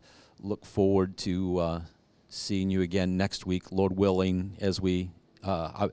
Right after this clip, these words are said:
I pray the Lord bless you through Hurricane Week, and may it be a time of rest and refreshment and not fear. Amen? We're Floridians. We're Floridians. We do this all the time. Okay.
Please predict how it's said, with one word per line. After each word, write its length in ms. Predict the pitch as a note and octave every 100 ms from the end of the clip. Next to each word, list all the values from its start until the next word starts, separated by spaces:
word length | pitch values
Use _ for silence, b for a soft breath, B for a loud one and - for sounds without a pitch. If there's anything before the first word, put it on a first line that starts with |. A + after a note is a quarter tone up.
| - -
I 40 | G2+
pray 280 | - A2
the 80 | G2+
Lord 380 | G2 G#2+ F#2+ F#2
bless 480 | A2+ A2 A2 - -
you 160 | F#2
through 280 | F#2 G2+ F#2+
Hurricane 500 | F#2+ A2+ F#2+ G2 F#2
Week, 340 | F2 D2+ - - B B B
and 340 | F#2 F2+ G2
may 220 | F#2+ A2+ B2
it 140 | A2
be 120 | B2
a 60 | A#2
time 380 | - A2+ A2+ A2+
of 240 | G2+ F#2
rest 400 | G#2 A#2+ A#2+ -
and 160 | A2+ G#2
refreshment 680 | G#2+ A#2+ A2+ - A2 F#2+
and 140 | G2+ G2
not 180 | G2+
fear. 400 | D#2 - F#2 D#2+ - _ _ - B B B B B B B B
Amen? 420 | A#2 B2+ C#3+ F3+ D3
We're 120 | D3
Floridians. 880 | - D#3+ D#3+ D#3 G#2 E2 - - -
We're 180 | B2+ D3
Floridians. 600 | D#3+ D3+ D3+ C#3+ G2+ F#2+
We 100 | B2+
do 140 | C#3
this 220 | C3+ B2+
all 100 | C#3+
the 120 | B2+ A#2+
time. 420 | B2+ G#2+ E2 D#2+
Okay. 460 | G2+ B2+ B2 G#2+